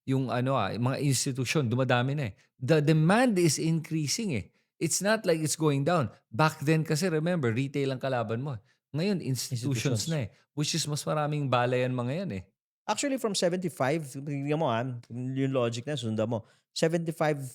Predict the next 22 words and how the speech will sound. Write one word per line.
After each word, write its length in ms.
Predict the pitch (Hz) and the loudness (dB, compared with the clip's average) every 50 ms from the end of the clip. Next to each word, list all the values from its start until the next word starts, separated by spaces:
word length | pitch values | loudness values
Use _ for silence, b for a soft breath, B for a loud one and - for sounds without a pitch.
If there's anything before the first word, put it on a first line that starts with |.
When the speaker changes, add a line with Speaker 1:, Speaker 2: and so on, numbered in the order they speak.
| - _ _ _ | -18 _ _ _
Speaker 2:
thousand 480 | - 123 110 117 120 117 - 135 135 135 | -2 0 2 2 2 2 0 0 -2 0
to 80 | - | -2
hundred 400 | 135 113 127 120 117 117 113 - | 0 0 0 0 2 0 -2 -2
thousand, 400 | - 110 113 113 - 120 110 107 | -2 0 0 0 0 0 -2 -2
kung 200 | 95 - 127 127 | 0 2 4 4
let's 200 | 131 131 123 120 | 6 6 6 6
say 120 | - 151 135 | 6 4 4
yun 160 | 127 120 120 | 4 4 4
yung 120 | 120 113 | 2 0
tinitignan 480 | - 123 120 120 113 - 120 113 110 110 | 0 -4 -6 -6 -6 -8 -8 -8 -6 -6
mo 80 | 110 110 | -4 -2
na, 200 | 110 107 98 101 _ _ _ _ _ _ _ - | -2 -4 -4 -6 _ _ _ _ _ _ _ -14
na 80 | 120 | -10
possible 520 | 110 - 107 113 117 - - 113 117 113 110 | -4 -2 -2 -2 -2 -4 -6 -4 -2 -2 -2
correction, 680 | - 113 107 107 98 98 - - - 85 85 85 87 90 _ _ _ _ _ _ _ _ _ _ _ _ _ - | -4 -4 -4 -4 -4 -6 -8 -10 -10 -8 -8 -8 -10 -12 _ _ _ _ _ _ _ _ _ _ _ _ _ -6
yung 320 | 220 247 247 240 233 214 _ _ | -4 -2 -2 -2 -4 -6 _ _
twenty-five 480 | - 233 233 233 285 - 302 294 254 170 | -2 -2 -2 -2 -2 0 0 0 0 0
thousand 480 | - 135 131 143 143 - - 185 175 165 156 143 135 123 101 90 - - _ _ _ _ | 0 0 2 2 2 0 0 -2 -2 -2 -2 -4 -4 -6 -8 -10 -12 -16 _ _ _ _
dollar 440 | - 131 127 123 123 127 123 131 | 0 2 2 4 4 4 2 2
na 200 | 131 131 120 117 | 0 0 -2 -2
price 320 | - _ - 123 117 113 - | -4 _ -2 0 0 0 -2
difference, 560 | - 120 117 - 107 110 113 135 160 - - | -2 -2 -4 -2 -2 -2 -2 -2 -4 -6 -10